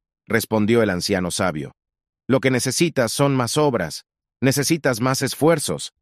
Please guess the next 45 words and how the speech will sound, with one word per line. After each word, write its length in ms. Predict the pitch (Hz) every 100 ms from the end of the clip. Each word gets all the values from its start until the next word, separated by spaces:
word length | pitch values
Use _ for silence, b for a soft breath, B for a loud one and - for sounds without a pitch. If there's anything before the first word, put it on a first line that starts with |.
| _ _ -
No 140 | 139
debes 280 | 135 123 -
pensar 440 | 101 92 131 127
que 140 | 107 95
Dios 280 | 120 120
va 240 | 90 113 104
a 40 |
hacer 240 | 95 120 107
el 100 | 90
trabajo 400 | 87 101 101 95
por 180 | 85 78
ti, 280 | 156 110 - _ _ _
aunque 300 | 113 123 127
sí 220 | - 175
esté 240 | 151 - 127
dispuesto 540 | 113 - 127 131 131
a 80 | 104
hacerlo 440 | 87 - 123 104
a 40 | 82
través 340 | 87 90 104
de 100 | 82
ti." 280 | 80 73 58 _ _ _ _ _ _ -
Insto 400 | 151 175 - 156
a 20 |
mis 160 | 135 117
hermanos 420 | 104 117 117 95
más 180 | 107 98
jóvenes 500 | 135 120 87 76 -
a 60 |
que 100 | 78
recuerden 500 | 90 90 95 82 85
esto. 380 | 95 - 69 58 _ _ _ -
Les 220 | 117 120
ruego 380 | 123 165 147 147
que 100 | 120
se 140 | 113
tomen 280 | 98 127 117
su 140 | 107
tiempo 440 | 90 123 127 117 107
en 80 | 95
la 80 |
composición 640 | 87 95 98 92 87 120 117
de 80 | 101
los 140 | 87
sermones, 600 | - 82 87 69 67 -